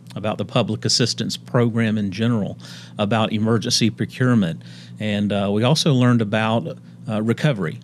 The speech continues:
uh, because we've never gone through a recovery process before. So that, that particular storm was quite a bit for us to, to really get in and learn the new P A P P G process, the new P A policy,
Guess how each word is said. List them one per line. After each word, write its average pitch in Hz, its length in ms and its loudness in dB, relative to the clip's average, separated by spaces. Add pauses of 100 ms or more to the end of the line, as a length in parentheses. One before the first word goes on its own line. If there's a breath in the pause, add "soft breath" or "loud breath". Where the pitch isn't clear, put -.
(160)
uh, 104 200 -6
because 117 600 2
we've 139 300 2
never 131 240 4
gone 127 240 4
through 123 160 2
a 110 60 4
recovery 107 500 -2
process - 500 -6
before. - 500 -12
So 101 320 -4 (340 loud breath)
that, 110 280 0
that 123 200 0
particular 107 360 -2
storm 107 400 -2
was 98 380 -2
quite 113 240 0
a 95 40 0
bit 95 240 -2
for 104 260 -2
us - 180 -4
to, 92 240 -4 (320 loud breath)
to 127 100 0
really 135 300 4
get 117 200 2
in 107 400 2
and 98 320 -2 (320 loud breath)
learn 123 320 4
the 113 100 4
new 113 240 6
P 117 240 4
A 110 120 2
P - 160 -2
P 113 180 0
G 110 240 0
process, 113 640 -2
the 110 80 -4
new 104 160 0
P 113 220 -2
A 110 100 0
policy, 120 560 -2